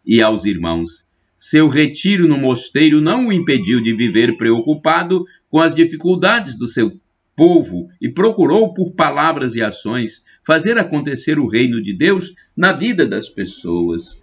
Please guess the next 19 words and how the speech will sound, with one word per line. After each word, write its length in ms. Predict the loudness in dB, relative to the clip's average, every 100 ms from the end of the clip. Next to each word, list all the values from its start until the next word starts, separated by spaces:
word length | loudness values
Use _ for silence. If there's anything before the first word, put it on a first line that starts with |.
| _ _
Que 120 | 2
nós 260 | 4 4 2
também 580 | 0 2 2 0 -2 -8 _
saibamos 920 | -6 0 0 0 0 2 4 4 4
nos 240 | 2 0 0
interessar 840 | -4 -2 -2 -2 -2 0 0 -2 -12 _ _
pelos 260 | 2 2 2
desafios 720 | 0 0 -2 -2 0 0 0
do 120 | 0
nosso 360 | 2 0 -2 -4
tempo 440 | 0 0 -2 -6 -8 -4
e 100 | -2
façamos 880 | 2 0 -2 -6 -2 0 2 2 0
nossa 320 | 0 -2 -4
parte 760 | -4 -2 -2 -4 -4 -4 -4 _ -4
na 140 | -4
construção 680 | -2 -4 -2 -4 -4 -2 0
do 140 | 0
reino, 600 | 0 2 2 2 -2 -4